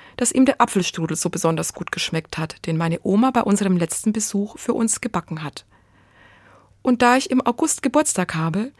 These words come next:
sind einige Karten aus dem Sommerurlaub auch Dankespost für Glückwünsche und Geschenke. Und ich erinnere mich daran,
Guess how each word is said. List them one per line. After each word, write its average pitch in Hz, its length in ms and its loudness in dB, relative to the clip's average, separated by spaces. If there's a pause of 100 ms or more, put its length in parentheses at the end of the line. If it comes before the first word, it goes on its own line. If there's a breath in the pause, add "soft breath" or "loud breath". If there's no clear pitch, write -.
sind - 300 0
einige 294 360 2
Karten 220 500 -2
aus - 160 -2
dem 226 160 2
Sommerurlaub 208 720 0 (300 loud breath)
auch - 180 0
Dankespost - 840 0
für - 160 -6
Glückwünsche 214 580 2
und 226 180 -2
Geschenke. 170 560 -4 (920 soft breath)
Und 214 140 2
ich 220 140 0
erinnere 233 400 2
mich 247 160 0
daran, 262 380 0